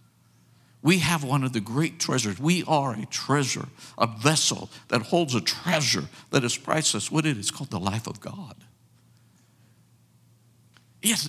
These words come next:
is it for us? Yes, but it's just not for us. It's for us to what? Live out. Or if, if I could say it this way, to give out, giving out the life of God everywhere that we go.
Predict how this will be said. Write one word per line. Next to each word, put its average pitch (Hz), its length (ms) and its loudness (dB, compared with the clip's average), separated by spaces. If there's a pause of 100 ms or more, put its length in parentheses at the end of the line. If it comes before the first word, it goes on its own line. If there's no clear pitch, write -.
is 147 160 2
it 131 80 -2
for 165 320 2
us? - 300 -2
Yes, 139 580 2 (220)
but 175 100 0
it's 175 100 0
just 180 260 2
not 196 340 -2
for 151 280 2
us. - 220 2 (220)
It's - 160 0
for 175 260 0 (100)
us - 320 4 (160)
to 185 140 0
what? 175 340 0
Live 185 320 -4
out. 165 500 0 (640)
Or 151 160 2
if, 160 160 0 (280)
if 120 160 -2
I 120 60 0
could 113 180 -2
say - 120 0
it 135 80 -4
this 147 140 -2
way, 151 120 0
to 147 160 -2
give 135 420 -2
out, 98 240 0
giving 170 500 0
out 143 280 -4
the 147 100 0
life 131 440 2
of 151 180 -2
God - 640 -8 (1080)
everywhere 151 460 -2
that 131 100 -4
we 143 140 -2
go. - 480 -6